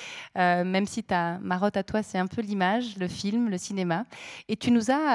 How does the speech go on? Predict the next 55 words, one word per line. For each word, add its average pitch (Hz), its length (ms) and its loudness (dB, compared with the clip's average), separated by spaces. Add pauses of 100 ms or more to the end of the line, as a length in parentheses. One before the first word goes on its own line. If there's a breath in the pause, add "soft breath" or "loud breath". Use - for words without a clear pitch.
apporté 226 380 0
un 262 80 2
éclairage 226 600 0
vraiment, 247 520 2 (100)
euh, 180 160 2
enfin, 185 280 -4
moi, 208 260 -2
je, 202 220 0
je 196 100 -2
connaissais 233 340 0
quelques-uns 226 520 2
des 202 140 0
films 254 340 0
publicitaires 247 640 0
de 196 80 0
Portescap, 202 640 -4
mais - 540 -14
c'est 208 80 -2
vrai 240 80 2
que 262 60 0
je 233 40 0
n'avais 208 140 0
pas 254 120 4
réalisé 247 360 0
les 220 120 2
liens, 220 380 0 (400 loud breath)
euh, 190 480 2
qu'avait 233 280 4
le 233 120 2
Club - 180 0
quarante-quatre 208 540 -2
avec 208 220 -2
le 208 40 0
cinéma. 190 380 -2 (140)
Est-ce 196 200 -6
que 247 120 -6
tu - 160 -14
peux - 120 -10
nous 208 160 -4
en 202 100 -4
dire 196 180 -2
un 190 100 0
mot ? 175 160 0
Peut-être - 360 -14
tu - 80 -8
peux - 100 -10
utiliser 190 180 -6
les 185 80 -4
micros 185 220 -4
qui 185 80 -8
sont 185 100 -4
devant 160 220 0
toi, 180 280 -6
ou 202 100 -10
bien, 185 280 -6